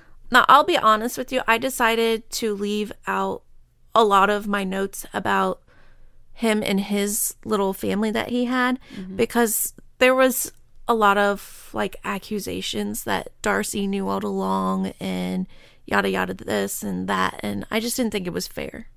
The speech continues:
Speaker 1: to tie her
Speaker 2: Mm-hmm.
Speaker 1: to that. Um, I, me personally, I don't think that she knew after learning what I know. And I know that once that Jerry was convicted, she cut off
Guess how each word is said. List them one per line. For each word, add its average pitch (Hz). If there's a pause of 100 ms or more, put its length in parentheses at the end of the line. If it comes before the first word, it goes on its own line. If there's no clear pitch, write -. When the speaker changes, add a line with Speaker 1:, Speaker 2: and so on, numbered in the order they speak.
(400)
Speaker 1:
to 175
tie 170
her -
Speaker 2:
Mm-hmm. 156
Speaker 1:
to -
that. - (880)
Um, 190 (340)
I, 214 (380)
me 214
personally, 214
I 208
don't 180
think 202
that -
she 226
knew 220 (180)
after 214
learning 214
what 220
I -
know. 214 (400)
And 196
I 202
know 202
that 185 (440)
once 208
that -
Jerry 185
was 185
convicted, 220 (1200)
she 214
cut 202
off 185